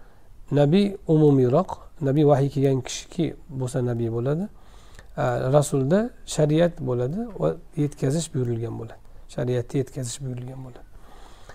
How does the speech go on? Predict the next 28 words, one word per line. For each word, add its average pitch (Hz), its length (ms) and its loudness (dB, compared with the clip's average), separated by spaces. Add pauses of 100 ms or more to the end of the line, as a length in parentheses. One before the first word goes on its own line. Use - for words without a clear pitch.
(360)
E, 143 40 -4 (140)
Rasul 131 320 4
Akram 160 300 8
alayhissalatu 143 380 6
vassalam 165 220 4
ham 170 180 8
nabiy 143 220 8
bo'lganlar, 139 340 8
ham 170 220 2
rasul 135 240 2
bo'lganlar. 120 320 -4 (100)
Iqro 185 300 6
surasi 156 360 2
tushishi - 340 -6
bilan 131 240 0
nabiy 127 240 0
bo'lganlar. 190 400 2 (760)
Muddassirda 139 600 2 (100)
qum 208 240 10 (280)
fa - 160 -4
anzir 135 400 0
tushishi - 380 -10
bilan 156 260 4
rasul 139 300 0
bo'lganlar 117 360 -2
deydi 120 260 -4
ulamolar. - 480 -6 (1200)
E, 131 80 4